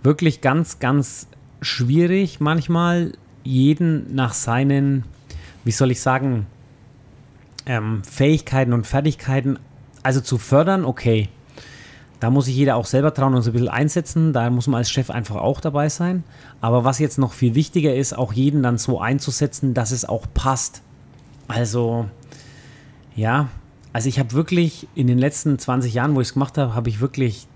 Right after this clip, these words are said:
also auch, da sind manche wirklich aufgeblüht, meine Mitarbeiter. Das ist unglaublich, wie die sich entwickelt haben, was die, ähm, aus sich gemacht haben, aus ihren Fähigkeiten, wie die sich, ähm, weiterentwickelt haben. Und da muss man halt auch ganz ehrlich sagen,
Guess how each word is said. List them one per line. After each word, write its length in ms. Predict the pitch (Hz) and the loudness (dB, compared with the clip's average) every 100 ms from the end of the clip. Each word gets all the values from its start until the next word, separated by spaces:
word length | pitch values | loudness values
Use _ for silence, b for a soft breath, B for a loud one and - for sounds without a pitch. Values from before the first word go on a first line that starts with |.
| - - - | -20 -20 -18
also 300 | 107 107 - | -8 -8 -8
auch, 320 | 98 104 - | -8 -8 -8
da 160 | - 101 | -14 -12
sind 180 | - 110 | -4 -2
manche 340 | 120 120 120 | 0 0 0
wirklich 360 | 117 120 110 - | -2 -2 -4 -6
aufgeblüht, 680 | - 147 - - 104 117 113 | -6 -6 -6 -8 -4 -2 0
meine 200 | 113 110 | -2 0
Mitarbeiter. 480 | 110 120 113 113 113 | 0 -2 -2 -2 -2
Das 100 | 104 | -4
ist 60 | - | -4
unglaublich, 600 | 147 123 120 135 143 113 | -2 0 0 0 -2 -2
wie 40 | 117 | -6
die 120 | 117 | -6
sich 160 | 120 | -2
entwickelt 400 | 123 110 131 147 | -2 -2 -2 -2
haben, 380 | 117 120 139 151 - B B B B | 0 0 0 0 -4 B B B B
was 180 | 110 101 | -6 -4
die, 280 | - 113 120 | 0 0 0
ähm, 420 | - 113 107 113 | -2 -4 -4 -6
aus 260 | - 123 - | -4 -4 -2
sich 200 | 160 - | -2 -2
gemacht 400 | 120 113 - - | 0 0 -2 -4
haben, 240 | 131 139 | -2 0
aus 260 | 123 117 - | -2 -4 -4
ihren 320 | 143 123 117 | -4 -2 -2
Fähigkeiten, 800 | 107 - 156 170 - 113 110 113 | -4 -2 0 0 -2 -4 -2 -2
wie 80 | 117 | -2
die 140 | 123 | -4
sich, 360 | 107 117 - - | -2 -4 -6 -12
ähm, 220 | 123 113 | -8 -4
weiterentwickelt 600 | 110 151 156 110 104 113 | 0 0 0 -2 -2 -2
haben. 300 | 101 110 151 - B B B B B B B B - - | -2 -2 -4 -6 B B B B B B B B -20 -4
Und 340 | 127 135 127 - | 0 2 0 -4
da 100 | 120 | -2
muss 160 | 156 147 | 0 2
man 140 | 156 | 2
halt 20 | |
auch 100 | 135 | 0
ganz 140 | 147 135 | 0 0
ehrlich 180 | 147 | 0
sagen, 280 | 127 139 147 | 0 -2 -2